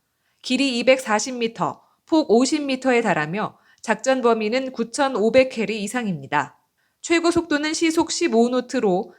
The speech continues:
헬기 이착륙이 가능해 후방 지원 임무를 수행합니다. 미국은 함정 두 척과 소해 헬기 두 대도 파견했습니다. 이번 훈련은 연합 기뢰전 임무 수행 절차를 숙달하고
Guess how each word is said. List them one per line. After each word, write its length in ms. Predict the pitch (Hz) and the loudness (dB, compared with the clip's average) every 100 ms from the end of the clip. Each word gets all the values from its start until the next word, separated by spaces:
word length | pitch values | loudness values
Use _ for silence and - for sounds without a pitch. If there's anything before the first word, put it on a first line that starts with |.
| _ - | _ 0
헬기 480 | 320 311 294 208 | 0 2 0 0
이착륙이 500 | 220 220 277 226 214 | -4 -4 -4 -2 -2
가능해 600 | 247 175 156 165 208 - _ _ | -2 -2 -4 -6 -6 -8 _ _
후방 420 | - 330 302 294 | 0 4 4 4
지원 380 | 269 233 247 247 | -2 0 2 2
임무를 340 | 190 160 175 | -2 -2 -2
수행합니다. 800 | 226 311 277 190 139 135 147 - _ _ _ _ _ _ _ | -2 -2 -2 -4 -6 -4 -4 -6 _ _ _ _ _ _ _
미국은 440 | - 233 269 339 311 | -2 2 2 2 0
함정 400 | 320 320 302 302 | -2 0 0 0
두 160 | 233 | -4
척과 500 | 226 247 254 202 185 | -2 -4 0 2 2
소해 280 | 247 - 330 | 2 2 4
헬기 380 | 311 277 254 247 | 4 2 -2 -4
두 160 | 240 226 | -2 2
대도 360 | 233 226 220 | 2 4 2
파견했습니다. 920 | 214 262 240 226 185 170 139 139 143 - _ _ _ _ _ | 2 -4 -2 -4 -6 -10 -8 -2 -2 -4 _ _ _ _ _
이번 300 | 226 233 285 | -2 2 2
훈련은 540 | 285 294 269 254 294 226 | 2 2 2 0 0 2
연합 360 | 196 262 254 | 2 2 0
기뢰전 520 | - 240 247 247 247 | 0 2 2 2 0
임무 300 | 202 220 254 | -2 -4 -4
수행 280 | 262 269 254 | -2 -2 -2
절차를 460 | 247 196 196 214 220 | -2 -2 -2 0 -2
숙달하고 760 | 262 - 226 180 - 214 - | -4 0 2 2 0 -4 -4